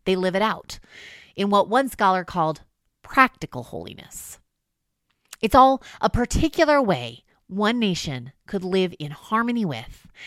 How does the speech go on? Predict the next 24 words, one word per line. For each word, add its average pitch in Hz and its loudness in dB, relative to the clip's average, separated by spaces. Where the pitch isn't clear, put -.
and 170 -4
be 165 -6
reflecting 196 -6
of 117 -12
God's 165 2
character 120 -10
in 180 -2
the 196 -6
ancient 139 -12
Near 131 -12
East. - -18
Seeing 453 -2
how 302 0
this 240 -4
is 220 -8
particular 131 -6
helps - 0
answer 262 0
our 208 2
question, 135 -4
which 170 -8
you 214 -8
remember 220 -2
is, 180 -4